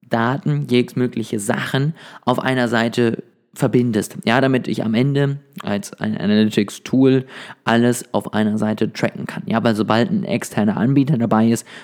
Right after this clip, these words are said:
wird das Ganze immer ein bisschen kompliziert. Das stimmt natürlich, ähm, da stehe ich auch noch weiterhin dahinter, aber, und das ist das Wichtige, das ist die kurze Ergänzung dazu, es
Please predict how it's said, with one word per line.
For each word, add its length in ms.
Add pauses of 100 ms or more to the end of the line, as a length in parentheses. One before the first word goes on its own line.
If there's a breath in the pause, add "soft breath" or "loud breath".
(100)
wird 200
das 100
Ganze 280
immer 200
ein 100
bisschen 320
kompliziert. 920 (800 loud breath)
Das 300
stimmt 260
natürlich, 580
ähm, 220
da 80
stehe 240
ich 80
auch 120
noch 200
weiterhin 560
dahinter, 680 (320)
aber, 640 (380)
und 120
das 160
ist 120
das 140
Wichtige, 320
das 140
ist 160
die 180
kurze 420
Ergänzung 680
dazu, 420 (800 loud breath)
es 200